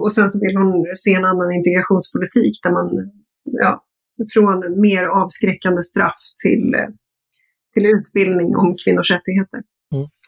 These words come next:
Speaker 2: Jag ska bara kort, vi, vi ska prata mer om detta snart, men jag ska bara, Hirsi Ali är ju en person som jag tror många är ganska nyfikna på, och som du antyder har hon ju själv ett fängslande livsöde. Hur är hon som person? Hur är det att, mm, träffa henne, prata med henne?
Speaker 1: Hon är väldigt,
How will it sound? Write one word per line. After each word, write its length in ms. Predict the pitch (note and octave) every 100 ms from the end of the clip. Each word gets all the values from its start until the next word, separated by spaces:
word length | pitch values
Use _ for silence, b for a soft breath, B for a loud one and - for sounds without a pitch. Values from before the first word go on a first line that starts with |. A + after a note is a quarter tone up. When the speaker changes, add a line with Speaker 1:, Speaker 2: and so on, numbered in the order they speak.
| B B B B
Speaker 2:
Jag 80 | F3+
ska 80 | G3+
bara 100 | -
kort, 240 | G3 - E3+ F3+
vi, 120 | F3+
vi 80 | F3
ska 140 | E3+
prata 240 | E3 F#3 F3+
mer 120 | F#3
om 80 | E3
detta 260 | E3 E3
snart, 180 | D#3 D3
men 120 | F3+ F#3+
jag 140 | G3
ska 80 | G3+
bara, 240 | G#3 F3+ - - D#3+
Hirsi 220 | F#3+ G#3
Ali 260 | G#3 A3+ G3
är 60 |
ju 80 | E3+
en 60 | E3
person 320 | E3 C#3+ C#3+
som 100 | D3
jag 40 |
tror 100 | D#3
många 220 | D3 C#3 D3+
är 40 |
ganska 260 | C#3+ B2+ C#3
nyfikna 420 | C3+ D#3+ E3 C3+
på, 240 | B2 B2 - _
och 280 | D3 C#3 C3
som 180 | - C#3+
du 100 | D3
antyder 320 | D3 F3 E3+
har 160 | C#3+ D3+
hon 80 | C#3
ju 100 | C3+
själv 220 | F3+ D3+
ett 120 | B2+
fängslande 420 | C#3 A#2+ - B2+ B2+
livsöde. 440 | - B2+ A#2 B2+ _ _ b b b
Hur 200 | - G3+
är 100 | G#3+
hon 160 | G#3 F#3+
som 140 | F#3+
person? 340 | E3+ C4+ D3+ B2+
Hur 100 | D#3+
är 60 |
det 80 | E3
att, 100 | D#3+ _ F#3 E3 F#3
mm, 100 | E3+
träffa 280 | F#3+ D#3 G3+
henne, 160 | E3
prata 280 | G3 E4 A3+
med 80 | C#3+
henne? 140 | G#2+ - _ b b b b b b -
Speaker 1:
Hon 220 | A#3+ B3
är 140 | A3+ A3+
väldigt, 400 | A3+ G#3 G3+ G3+